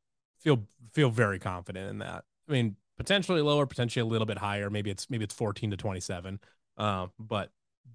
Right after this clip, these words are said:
right around in there, high teens, low twenties is kinda where I would, where I would expect. If something, if that's not where Kansas State ends up, if they ends up, if they end up higher than that, then something, then,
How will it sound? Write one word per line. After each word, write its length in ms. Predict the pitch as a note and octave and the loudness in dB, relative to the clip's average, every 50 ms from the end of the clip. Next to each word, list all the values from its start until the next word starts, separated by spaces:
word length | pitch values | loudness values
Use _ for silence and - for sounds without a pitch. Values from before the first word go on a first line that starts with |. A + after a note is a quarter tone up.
| _ _ _ C#3+ | _ _ _ -4
right 280 | C3+ C3+ C3 B2+ B2 | 2 4 6 6 6
around 320 | A2+ A2 A2+ G#2+ G#2 G#2 G#2 | 6 6 6 4 4 2 0
in 120 | G2 G2 | 0 -2
there, 160 | F#2+ F#2 F2+ | -2 -2 -4
high 200 | F2+ G#2 A#2+ A2 | 0 0 0 0
teens, 320 | G#2 - A#2+ A2+ G#2+ G#2 A2+ | 0 0 0 0 0 0 0
low 160 | G#2 G2+ G2+ | -2 -2 -2
twenties 380 | - - G2 F#2+ G2 F#2+ G2 G2 | -2 -4 -4 -4 -4 -4 -4 -6
is 100 | F#2 F2 | -6 -6
kinda 240 | - G#2+ G2+ F#2+ | -4 -4 -2 -2
where 180 | F#2+ G2 F#2+ F#2 | -2 -2 -2 -2
I 80 | F2+ F2+ | -4 -4
would, 180 | F2+ F#2 - - - _ _ _ | -6 -6 -8 -12 -18 _ _ _
where 180 | - B2 A2+ G#2 | -2 0 2 2
I 80 | G2 F#2+ | 2 2
would 100 | F#2 F#2 | -2 -4
expect. 280 | F2+ - - F#2+ G#2 | -8 -8 -8 -6 -4
If 240 | C3 C3 C3 C3 B2+ | -4 -4 -4 -4 2
something, 340 | - F3+ E3+ E3 E3+ C3+ A2+ - - - - - _ _ _ _ _ | 4 4 4 4 4 2 0 -2 -8 -20 -20 -20 _ _ _ _ _
if 120 | C3+ B2+ - | -4 0 4
that's 240 | E3 F3 F3+ - | 4 4 6 6
not 240 | F#3+ D#3+ D3 D3 D3 | 6 8 8 8 6
where 180 | D3+ D3+ D3+ D3+ | 6 6 4 4
Kansas 300 | - D#3 D3+ D3 D3 C3+ | 4 4 2 2 2 2
State 160 | - D3 C#3+ | 4 4 6
ends 160 | C#3 C#3 C#3 | 6 6 4
up, 140 | D3 C#3+ C#3+ | 4 4 4
if 100 | C3+ A2+ | 4 4
they 140 | B2 B2+ C3 | 4 4 6
ends 200 | B2+ C3 C3+ C3 | 4 4 2 2
up, 120 | C3+ A2+ | 0 0
if 120 | A#2+ B2 A2+ | 0 0 0
they 120 | C#3 C#3+ | 2 4
end 100 | D#3 E3 | 4 4
up 80 | D3 - | 4 2
higher 340 | - A#2 A2+ A#2 A#2+ B2 | 2 0 2 2 4 4
than 160 | C3 C3 B2+ C3 | 4 4 6 6
that, 220 | B2+ B2+ B2+ B2 | 6 4 4 2
then 180 | B2 A#2 A2+ - - _ _ _ _ | 0 -2 -2 -4 -8 _ _ _ _
something, 480 | - - - D#3+ D3+ C#3 B2+ C3+ C3 B2+ | -6 0 4 4 4 4 4 2 4 4
then, 260 | C3 B2 A#2 A2+ A#2+ | 4 4 4 2 -2